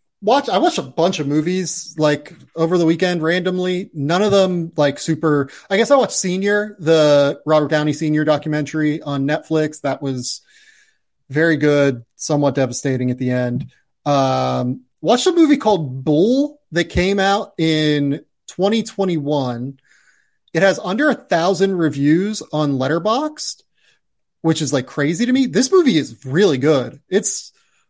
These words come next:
like, one of the better, like, gangster revenge movies I've seen in a, like, the last couple of decades. Uh,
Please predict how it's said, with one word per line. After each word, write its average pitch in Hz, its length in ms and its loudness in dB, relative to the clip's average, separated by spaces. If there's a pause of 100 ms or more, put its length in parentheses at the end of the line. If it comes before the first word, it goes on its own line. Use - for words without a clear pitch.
(600)
like, 180 240 0
one 180 240 2
of 156 280 2
the 160 120 0
better, 156 720 0 (180)
like, 139 320 -2
gangster 147 1000 2
revenge 143 1080 0
movies 139 760 0
I've 139 180 -2
seen 151 360 0
in 135 100 0
a, 135 220 -4
like, 135 180 -4
the 139 80 -4
last 139 300 -2
couple 147 260 -2
of 120 80 -2
decades. 127 600 -8 (680)
Uh, 127 380 0